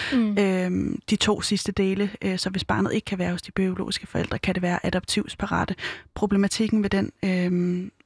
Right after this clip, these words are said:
Speaker 2: ved den, øh, øh, konvention, det er ligesom bare, at det er, øhm, en konvention, der primært er lavet af, øh, øh, vestlige, øh,
Speaker 1: Mhm.
Speaker 2: lande, så vidt jeg er orienteret, hvilket jo gør det her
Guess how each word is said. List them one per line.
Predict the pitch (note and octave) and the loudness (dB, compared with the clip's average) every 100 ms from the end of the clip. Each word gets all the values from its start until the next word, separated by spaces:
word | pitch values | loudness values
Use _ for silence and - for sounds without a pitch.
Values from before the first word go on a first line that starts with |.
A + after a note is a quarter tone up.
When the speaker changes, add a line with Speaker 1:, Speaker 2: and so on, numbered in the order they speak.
| _ | _
Speaker 2:
ved | G3 | 0
den, | G3 F#3+ - | 2 0 -2
øh, | - F#3 - | -4 -4 -2
øh, | F#3+ G3 F#3+ - - - | -2 -2 -2 -6 -14 -8
konvention, | - G3 F#3+ F#3+ G#3 F#3 | 0 4 4 4 0 0
det | F#3 | 0
er | F3+ | 0
ligesom | F3+ G3 F#3 | 0 0 0
bare, | F3+ F#3 - | 0 0 -2
at | F3+ - - - - - - - - _ - | -4 -6 -6 -4 -4 -6 -8 -14 -20 _ 0
det | G#3 | 2
er, | F3 F3+ E3+ - - _ _ _ _ _ _ _ _ - - - | 4 2 0 -6 -20 _ _ _ _ _ _ _ _ -10 -8 0
øhm, | G#3+ G3+ G3 F#3+ F#3+ G3 - - | 2 2 2 0 2 0 -2 0
en | G3 F#3 | 2 2
konvention, | F#3 F#3 F3+ F3+ - | 2 2 2 0 -2
der | F#3+ F3+ | -2 -2
primært | F#3+ F#3 F#3 | 0 0 0
er | F#3+ | -2
lavet | F#3 F3+ F3+ F#3 - | -2 -2 -2 -4 -2
af, | F#3 F3 F3+ - | -2 -2 -4 -4
øh, | F3+ F#3 - - - | -4 -4 -8 -10 -4
øh, | F#3+ F#3+ G3+ - G#3 | -2 -2 -8 -6 0
vestlige, | F#3+ - G#3 G3+ F3+ - - | 0 0 2 2 2 -4 -4
øh, | F#3+ | -2
Speaker 1:
Mhm. | F3+ | 2
Speaker 2:
lande, | B3 G#3+ F#3+ F#3+ | 4 4 4 2
så | - | -2
vidt | F#3+ F#3+ | -4 -4
jeg | F#3 | 0
er | |
orienteret, | F3+ F#3 - - F#3+ | 0 0 -2 -4 0
hvilket | G3 G3 G#3+ | 0 0 0
jo | G#3 | 2
gør | A3 A3 | 0 0
det | G3+ | -2
her | F#3 | -4